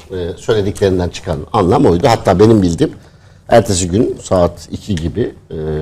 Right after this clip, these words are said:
tesislerde kendi ekibiyle yaptığı toplantıda da aldıkları karar bırakalım şeklindeydi.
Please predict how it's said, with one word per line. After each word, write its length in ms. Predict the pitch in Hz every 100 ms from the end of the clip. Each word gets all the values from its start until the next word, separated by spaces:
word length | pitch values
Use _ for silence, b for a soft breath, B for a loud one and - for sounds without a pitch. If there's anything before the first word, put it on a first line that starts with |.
| 80 76 -
tesislerde 680 | 95 - - 87 76 120 - - -
kendi 220 | 92 90
ekibiyle 400 | 82 92 92 85
yaptığı 300 | 80 76 92
toplantıda 560 | - 98 - 78 - 80
da 60 |
aldıkları 460 | 80 85 - 82 76
karar 300 | 85 123 92
bırakalım 360 | 90 - 76 -
şeklindeydi. 600 | 71 - 76 71 71